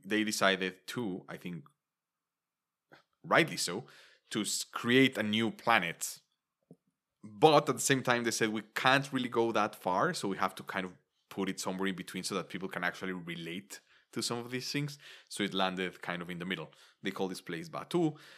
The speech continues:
and they said, "We're gonna go all in. We're gonna have rides, we're gonna have a marketplace, we're gonna have places to eat,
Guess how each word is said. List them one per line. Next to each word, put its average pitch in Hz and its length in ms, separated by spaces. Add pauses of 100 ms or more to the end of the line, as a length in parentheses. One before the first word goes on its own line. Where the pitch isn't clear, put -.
(340)
and 98 200
they 95 100
said, 98 540 (2750)
"We're 113 160
gonna 139 180
go 110 360
all 98 220
in. 92 240 (640)
We're 104 140
gonna 101 180
have 92 560 (480)
rides, 104 460
we're 92 160
gonna 90 180
have 87 440 (460)
a 95 60
marketplace, 98 720
we're 92 120
gonna 90 160
have 90 160
places 87 260
to 107 140
eat, 104 260